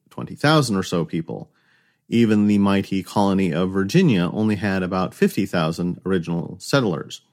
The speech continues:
So these people showed up on the door of the American colonies, and the American colonies collectively took one look at them and said,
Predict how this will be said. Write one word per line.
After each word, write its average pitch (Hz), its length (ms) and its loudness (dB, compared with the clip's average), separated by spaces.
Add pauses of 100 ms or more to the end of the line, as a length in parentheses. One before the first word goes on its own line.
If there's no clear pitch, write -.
(680)
So 151 100 2
these 180 200 4
people 170 260 2
showed 160 340 2
up 120 280 -2
on 117 240 2
the 113 80 2
door 135 340 2
of 107 180 -2
the 110 100 2
American 101 340 0
colonies, 160 560 2
and 120 420 0
the 117 160 0
American 98 400 0
colonies 151 540 2
collectively 127 640 -2
took - 300 -4
one 160 260 2
look 120 240 -2
at 117 220 -4
them 110 280 0
and 98 380 -2
said, 87 480 -2